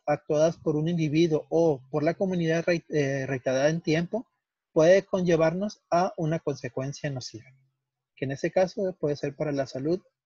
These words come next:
y en este caso aplicada para la salud en la familia en general. No solamente porque un individuo esté en una conducta de riesgo,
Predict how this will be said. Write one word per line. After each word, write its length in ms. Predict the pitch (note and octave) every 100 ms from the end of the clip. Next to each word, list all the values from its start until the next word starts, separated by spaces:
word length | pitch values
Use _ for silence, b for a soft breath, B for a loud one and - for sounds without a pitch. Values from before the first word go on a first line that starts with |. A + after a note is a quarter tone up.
| _ _ _
y 320 | - D3+ D#3 D3+
en 120 | C3+
este 200 | - E3
caso 180 | D#3+ F3+
aplicada 480 | F#3+ F#3 E3+ G3+ -
para 140 | C#3+
la 100 | B2
salud 280 | A#2+ B2 B2 - -
en 80 |
la 80 | C3+
familia 320 | B2+ B2+ B2+
en 80 | C3+
general. 320 | B2+ B2 - -
No 160 | C#3+ C#3+
solamente 480 | F#3 F#3 F#3 G#3+
porque 280 | - D3+ -
un 140 | C#3 D#3+
individuo 420 | E3+ C#3+ D#3+ E3
esté 160 | -
en 100 | D3
una 100 | D3+
conducta 340 | D#3+ D#3 D3+ F3+
de 100 | F3
riesgo, 400 | D#3+ D#3+ -